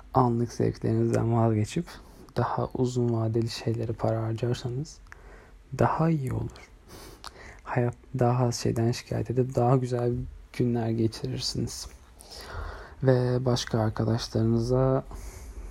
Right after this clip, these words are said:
saçma yere gülmekten veya onları saçma şeyler söylemekten uzak kalırsınız. Ve bu da güzel bir şey olur. İnsanlarla iletişiminiz daha iyi olur.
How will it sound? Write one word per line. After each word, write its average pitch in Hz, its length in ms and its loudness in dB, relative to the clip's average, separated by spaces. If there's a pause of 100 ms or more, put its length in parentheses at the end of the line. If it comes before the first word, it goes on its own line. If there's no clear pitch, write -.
(460)
saçma - 400 0
yere 110 160 0
gülmekten 113 680 0
veya 113 200 0
onları 117 560 0 (1200)
saçma - 460 0
şeyler 113 360 0
söylemekten 113 760 0
uzak 131 500 2
kalırsınız. 113 840 -2 (540)
Ve 175 120 4
bu - 80 -4
da 208 60 2
güzel 127 420 0
bir - 60 -12
şey 127 160 -4
olur. 127 340 -6 (800)
İnsanlarla 120 500 2
iletişiminiz 123 560 0
daha 143 200 2
iyi 143 140 0
olur. 131 320 -2